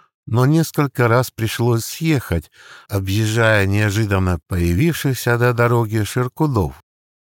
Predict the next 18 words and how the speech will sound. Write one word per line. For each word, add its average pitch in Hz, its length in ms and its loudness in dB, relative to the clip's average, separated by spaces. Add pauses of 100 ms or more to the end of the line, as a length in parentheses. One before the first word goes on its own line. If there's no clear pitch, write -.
(240)
Либо 135 360 0
мигрировали 135 800 2
куда-то, 101 720 -2
переходя 104 540 0
дорогу, 95 640 -2 (420)
либо 143 300 0
уже 143 320 2
к - 60 -14
солнцу 131 640 0
адаптируются. 85 1080 -2 (1080)
Жара 95 480 0
такая, 123 720 0 (260)
что - 300 -6
сидушка 101 580 -4
мотоцикла 98 760 -2
уже 92 320 -2
не 85 160 -2
мокрая, 131 600 0